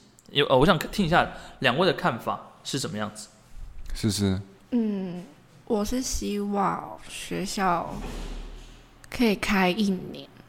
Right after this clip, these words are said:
Speaker 3: 的实习，因为我们只有两个月。
Speaker 1: 嗯。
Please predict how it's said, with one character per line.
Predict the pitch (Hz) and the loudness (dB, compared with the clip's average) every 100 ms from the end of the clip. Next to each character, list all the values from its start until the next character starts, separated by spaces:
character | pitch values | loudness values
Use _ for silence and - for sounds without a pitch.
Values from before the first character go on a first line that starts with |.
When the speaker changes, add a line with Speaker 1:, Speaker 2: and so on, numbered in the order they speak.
| - | -4
Speaker 3:
的 | 208 | 0
实 | 202 - 180 | 0 0 -2
习， | - - 117 95 - - - | -2 -4 -6 -8 -12 -10 2
因 | 285 | 4
为 | 311 | 6
我 | 240 | 6
们 | 185 175 | 4 4
只 | 175 | 4
有 | 185 | 4
两 | 185 - | 4 0
个 | - 120 | -8 -6
月。 | 165 - - | -6 -6 -2
Speaker 1:
嗯。 | - 117 104 | 4 6 4